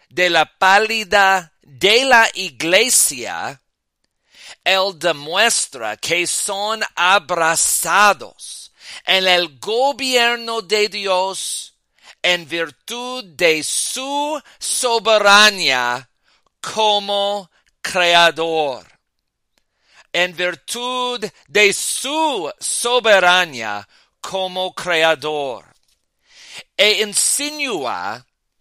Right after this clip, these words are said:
que no había nada maravillosa en el hecho de que aquel s-, que se sienta en los cielos comprendiera a todos los habitantes de la tierra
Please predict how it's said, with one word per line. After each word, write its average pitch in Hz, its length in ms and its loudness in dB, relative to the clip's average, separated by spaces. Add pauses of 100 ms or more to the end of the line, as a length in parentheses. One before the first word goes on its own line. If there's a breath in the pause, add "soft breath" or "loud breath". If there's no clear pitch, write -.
(140 soft breath)
que 214 200 4
no 240 240 0
había 233 400 2
nada 214 760 4
maravillosa 135 1080 -4
en 135 160 -6
el 127 200 -4
hecho 135 440 -8
de 131 260 -6
que 143 260 -2
aquel 147 480 -2
s-, - 280 -6 (160)
que 165 260 -2
se 214 420 0
sienta 190 800 -2
en 262 320 0
los 247 200 -6
cielos 123 800 -6 (480 loud breath)
comprendiera 214 1600 0
a 147 60 2
todos 202 560 -8
los 160 260 -8
habitantes 170 1080 -4
de 180 220 0
la 226 160 4
tierra 123 680 -4